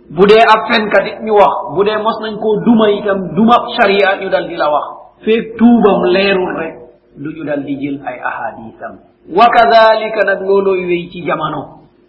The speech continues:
Kon képp koo xam ne itam ci moom ngay jëlee sab diine, war ngaa settantal. Borom bidaa la, bu dee waaw, mu ngi woote jëme ci bidaa ba, bu dee waaw, bàyyee ko ab xam-xamam.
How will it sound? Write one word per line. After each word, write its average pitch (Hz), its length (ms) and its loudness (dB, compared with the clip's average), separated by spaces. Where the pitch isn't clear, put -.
Kon 131 180 -16
képp 220 160 2
koo 220 320 0
xam 190 240 0
ne 180 160 -2
itam 170 380 -8
ci 196 160 -6
moom 208 380 0
ngay 202 200 2
jëlee 185 480 2
sab 196 320 0
diine, 190 320 0
war 127 240 -4
ngaa 165 220 2
settantal. 214 720 0
Borom 185 380 2
bidaa 214 360 4
la, 233 120 2
bu 160 120 -2
dee 190 180 -4
waaw, 185 760 2
mu 185 160 -4
ngi 240 180 -2
woote 240 400 4
jëme 226 260 -2
ci 214 100 -10
bidaa 220 340 4
ba, 220 240 0
bu 190 100 -4
dee 190 160 0
waaw, 185 340 4
bàyyee 143 280 -4
ko - 140 -12
ab - 100 -8
xam-xamam. - 540 -16